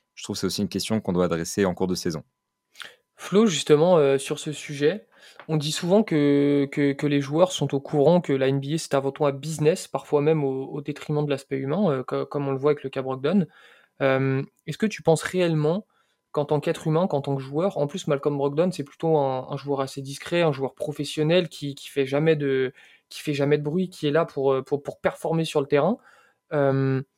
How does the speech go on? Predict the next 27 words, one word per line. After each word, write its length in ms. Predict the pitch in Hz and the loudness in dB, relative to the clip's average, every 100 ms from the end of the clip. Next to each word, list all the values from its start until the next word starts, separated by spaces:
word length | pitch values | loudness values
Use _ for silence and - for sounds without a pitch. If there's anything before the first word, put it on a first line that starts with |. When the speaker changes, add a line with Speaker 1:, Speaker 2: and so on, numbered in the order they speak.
| _ _ - | _ _ -8
Speaker 2:
ce 160 | - | -4
genre 200 | 147 156 | 2 2
d'événement, 600 | 151 151 156 156 160 233 - | 2 4 4 4 2 0 -8
ce 180 | - | -8
genre 200 | 143 151 | -2 0
de, 480 | 143 143 139 135 135 135 | 0 0 2 2 0 -4
de, 160 | 143 | -8
de 160 | 135 143 | -8 -8
choses, 320 | - 170 202 | -6 -4 -4
ça 160 | - 143 | -4 -4
peut 160 | 147 | -4
affecter 560 | - 170 - 165 - 185 | -2 -2 -2 -4 -2 -4
profondément 580 | - 160 - 160 151 170 | -4 -6 -2 2 2 2
le 60 | |
mental 300 | 160 139 156 | 2 2 0
d'un 120 | 147 143 | 0 -2
joueur 320 | 139 165 180 | 0 0 2
et, 300 | 135 127 131 _ _ _ _ _ _ | 0 -2 -6 _ _ _ _ _ _
et 80 | 151 | -4
le 100 | 139 | -2
faire, 320 | 135 165 143 | -2 0 0
le 140 | 131 | -2
faire, 260 | 123 143 135 | -4 -4 -4
euh, 340 | 127 123 127 135 | -4 -4 -6 -8
lui, 160 | 131 | -10
lui 140 | 135 131 | -12 -10
faire 180 | 139 | -10